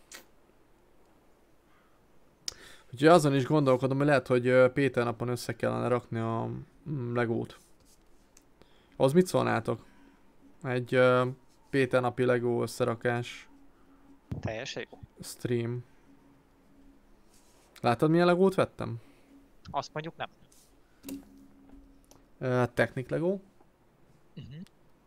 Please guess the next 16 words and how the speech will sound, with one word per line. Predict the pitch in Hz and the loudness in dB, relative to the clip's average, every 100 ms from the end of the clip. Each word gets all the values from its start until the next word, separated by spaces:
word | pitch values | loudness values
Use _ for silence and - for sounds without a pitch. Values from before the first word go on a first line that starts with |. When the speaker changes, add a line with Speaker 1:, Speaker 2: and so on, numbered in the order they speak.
| - - _ - | -20 -20 _ -8
Speaker 1:
És | 123 - | -6 -2
egy | 123 123 - 120 | -2 -2 -8 -12
John | - 120 120 | -6 -6 -4
Deere. | 139 170 180 - _ _ _ _ _ _ _ - | -2 -2 -4 -10 _ _ _ _ _ _ _ -2
Speaker 2:
Ó, | |
va-, | 131 120 | 0 2
Speaker 1:
R | 170 | 2
kilenc. | 127 | 6
Speaker 2:
valahogy, | 202 180 156 156 | 8 8 6 2
valahogy | 170 196 180 | 4 6 8
sejtettem, | 175 170 156 160 | 8 8 4 -4
valami | 147 147 147 | -2 -2 0
ilyesmi | 147 - 147 | 0 -2 -4
lesz. | 147 165 - - _ - | -4 -4 -10 -18 _ 0
Speaker 1:
R, | 139 131 127 143 | 2 2 2 2
R, | 123 | 0